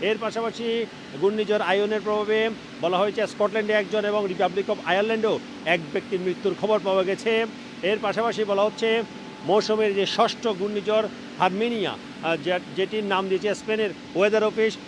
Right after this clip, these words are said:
তারা বলছে এই হারমোনিয়ার অভাবে সত্তর থেকে আশি মাইল বেগে ঝড়ো হাওয়া বয়ে যেতে পারে সমগ্র যুক্তরাজ্য জুড়ে। এই জন্য লোকজনকে সতর্ক থাকতে বলা হয়েছে, যেহেতু বলা হচ্ছে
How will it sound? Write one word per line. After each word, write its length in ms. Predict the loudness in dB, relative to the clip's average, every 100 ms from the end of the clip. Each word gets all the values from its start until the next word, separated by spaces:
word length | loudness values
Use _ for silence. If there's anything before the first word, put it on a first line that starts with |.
| -4
তারা 160 | 0 2
বলছে 240 | 0 0
এই 120 | 2 4
হারমোনিয়ার 600 | 2 0 -2 0 2 2
অভাবে 400 | 2 2 0 -2 -10 -2
সত্তর 260 | -2 -2 -4
থেকে 160 | -2 -2
আশি 260 | -2 -2 -2
মাইল 160 | -2
বেগে 240 | -2 -2 0
ঝড়ো 260 | 2 4
হাওয়া 220 | 4 4 2
বয়ে 140 | 0
যেতে 160 | 0 -4
পারে 180 | -2 -4
সমগ্র 380 | -2 -2 -2 -2
যুক্তরাজ্য 580 | -2 -2 2 2 0 0
জুড়ে। 240 | 2 2 0 -10 0
এই 120 | 2
জন্য 220 | 2 0
লোকজনকে 600 | 0 -2 0 -4 -2 -2 -4 -10 0
সতর্ক 300 | 2 2 0
থাকতে 240 | 0 -2
বলা 180 | 0 2
হয়েছে, 240 | 2 0 -2
যেহেতু 300 | -2 -2 0
বলা 200 | 2 2
হচ্ছে 300 | 0 -2